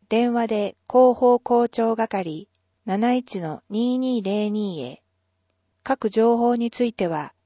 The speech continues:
それぞれの問い合わせ先へ。なお、掲載は先着順。ただし、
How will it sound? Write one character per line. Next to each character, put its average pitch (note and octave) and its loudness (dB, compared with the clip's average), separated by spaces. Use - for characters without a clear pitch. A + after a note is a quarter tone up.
そ - -4
れ C4 4
ぞ B3 4
れ G#3+ -2
の F3 -6
問 G#3+ -2
い A3 0
合 G#3+ 0
わ G#3+ -2
せ G#3+ -6
先 F#3 -8
へ。 F3 -6
な A3 2
お、 E3 -8
掲 B3 0
載 A#3+ 0
は G#3+ -2
先 A#3 -4
着 A3 -2
順。 G3+ -4
た B3 0
だ A3 0
し、 F3 -10